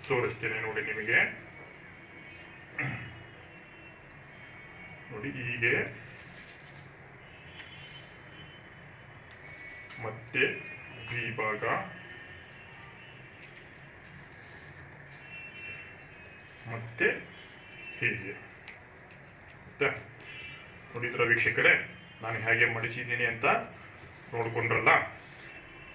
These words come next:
ಈಗ ಈ ಮಡಚಿದ ಹಾಳೆಯ ತುಂಡನ್ನು ನೀವು ನಿಮ್ಮ ಬಳಿಯಲ್ಲಿ, ಅಂದ್ರೆ ನಿಮ್ಮ ಬಳಿ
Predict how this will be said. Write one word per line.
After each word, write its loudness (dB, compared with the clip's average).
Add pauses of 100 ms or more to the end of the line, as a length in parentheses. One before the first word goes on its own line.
(420)
ಈಗ 12 (460)
ಈ 10 (280)
ಮಡಚಿದ 8 (1000)
ಹಾಳೆಯ 12 (440)
ತುಂಡನ್ನು 8 (1160)
ನೀವು 12 (1400)
ನಿಮ್ಮ 10 (380)
ಬಳಿಯಲ್ಲಿ, 8
ಅಂದ್ರೆ 4 (480)
ನಿಮ್ಮ 4
ಬಳಿ 8